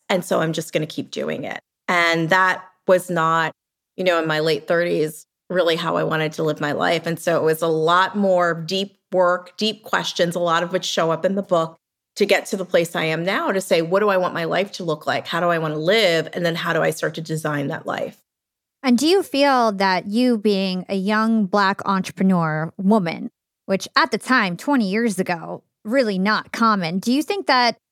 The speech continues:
Speaker 2: also applied more pressure to you and led to more burnout?
Speaker 1: You know what's interesting? I could say yes. I can answer yes to that question now, given I'm in a completely different field.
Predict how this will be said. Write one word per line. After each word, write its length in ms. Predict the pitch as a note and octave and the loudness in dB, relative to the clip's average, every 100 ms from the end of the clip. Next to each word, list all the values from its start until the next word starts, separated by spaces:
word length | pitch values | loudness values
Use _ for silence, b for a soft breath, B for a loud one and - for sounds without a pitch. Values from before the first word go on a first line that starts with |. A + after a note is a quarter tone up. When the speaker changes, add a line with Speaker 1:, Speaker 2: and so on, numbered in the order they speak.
| _ _ | _ _
Speaker 2:
also 480 | G3 A3+ - B3 G#3+ F#3+ | 0 0 2 2 2 0
applied 520 | - G#3+ G3 F#3+ F3+ | -2 0 2 0 0
more 260 | F#3 G#3 | 0 0
pressure 440 | F3+ - A3 - G3 | -2 -4 -4 -2 -4
to 220 | - F#3+ | -4 -4
you 500 | F3+ E3+ D#3+ D#3 D#3 - _ _ _ _ | 0 2 2 0 -2 -8 _ _ _ _
and 220 | G3+ F3+ | 0 4
led 240 | F3+ A3 G#3+ | 4 4 2
to 140 | - | 0
more 480 | F#3 F#3 F#3 F3+ - | 0 2 2 0 -2
burnout? 840 | E3+ F#3 G3 E3+ C3 - - - - _ _ _ _ _ _ - | -2 0 2 0 -2 -8 -16 -20 -20 _ _ _ _ _ _ -4
Speaker 1:
You 100 | C#4+ | 0
know 120 | G4+ | 2
what's 240 | D#5 - - | 2 2 0
interesting? 720 | B3 A#3 C#4 C#4 - E4 E4+ C4+ - _ _ _ _ - | 0 2 -2 -4 -2 -2 -2 -6 -10 _ _ _ _ -2
I 240 | A#3 C#4+ | 2 2
could 340 | D#4 - D4+ D4 | 0 0 -2 -2
say 680 | - C4+ A#3 G#3+ A3 - - | -2 2 4 4 2 -2 -8
yes. 500 | F3 D#3+ D3+ F3+ - | -4 0 0 -2 -4
I 80 | G#3 | -2
can 140 | C4 | 0
answer 280 | B3 A#3 A3 | 0 0 0
yes 300 | F3+ D3 - | 0 -4 -4
to 100 | - | -2
that 180 | G3+ - | -2 -2
question 500 | F#3+ F3 - D#3 C#3+ | -2 -2 -2 -2 -2
now, 520 | C3+ A2 E3 C#4+ F4 _ _ _ - | -2 0 0 -2 -4 _ _ _ 2
given 240 | A3 G#3 | 4 4
I'm 140 | F#3+ | 2
in 80 | F#3 | 2
a 80 | F3 | 2
completely 560 | F3 F3 - F3 G3+ G3 | -2 -6 -2 -2 0 0
different 340 | F3+ F#3 - | 0 -2 -4
field. 460 | - E3 G3 C#4 | -2 0 2 0